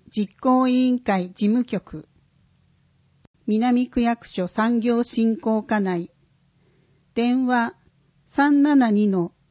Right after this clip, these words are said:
六五零五。十月五日日曜は、白根大凧と歴史の館が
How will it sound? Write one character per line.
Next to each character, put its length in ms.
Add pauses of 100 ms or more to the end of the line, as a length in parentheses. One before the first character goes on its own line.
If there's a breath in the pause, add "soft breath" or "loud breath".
(220)
六 320
五 280
零 240
五。 320 (1800)
十 240
月 320
五 260
日 140
日 400
曜 240
は、 240 (440)
白 340
根 220
大 240
凧 280
と 160
歴 240
史 160
の 120
館 460
が 280